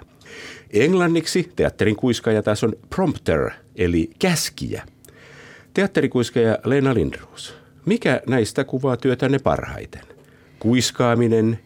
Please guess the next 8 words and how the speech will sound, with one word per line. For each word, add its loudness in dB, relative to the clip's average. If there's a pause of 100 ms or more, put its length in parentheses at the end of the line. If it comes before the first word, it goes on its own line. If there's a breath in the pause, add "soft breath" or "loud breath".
iskeminen 2 (240)
vai 0
käskeminen 0 (520 soft breath)
vai 2
kenties 0
nämä 0
kaikki -2
sanat? -12